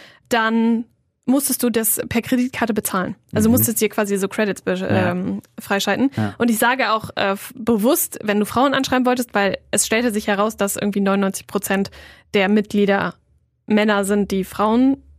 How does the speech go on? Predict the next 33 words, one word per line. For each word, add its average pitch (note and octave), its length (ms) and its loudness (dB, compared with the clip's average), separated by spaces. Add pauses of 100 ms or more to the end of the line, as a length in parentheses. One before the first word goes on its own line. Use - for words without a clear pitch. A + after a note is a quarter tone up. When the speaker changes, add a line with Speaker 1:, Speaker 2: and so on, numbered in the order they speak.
(120)
Speaker 1:
suchen. C4+ 220 2
Speaker 2:
Ja. G#3+ 100 2 (200)
Speaker 1:
So. - 120 4
Speaker 2:
Ja. A2+ 120 0 (640)
Speaker 1:
Und A3 200 2
auch F#3+ 80 -2
tatsächlich F#3+ 480 -4
sehr, F#3 160 -2
sehr F#3 120 -2
viele F#3 200 -4
Fake-Profile, A#3+ 800 0
äh, A#3 140 0
f-, - 260 -6
erstellt A#3+ 400 -2
wurden, C4+ 220 4
komischerweise. D4 600 0 (280)
Speaker 2:
Hm. A3+ 100 4
Speaker 1:
Komisch. B2 240 0 (320)
Naja, C4+ 320 2
egal. C4+ 280 0 (160)
Auf B3 160 0
jeden F4+ 200 0
Fall B3+ 240 0
gab C4 260 0
es G4 80 0
dann A#3 160 -2
irgendwann C4+ 560 2 (440)
das B3 140 0
Problem, B3+ 480 0
dass B3 220 -4
die B3+ 140 0
gehackt - 440 -4
wurden. F#3 360 -4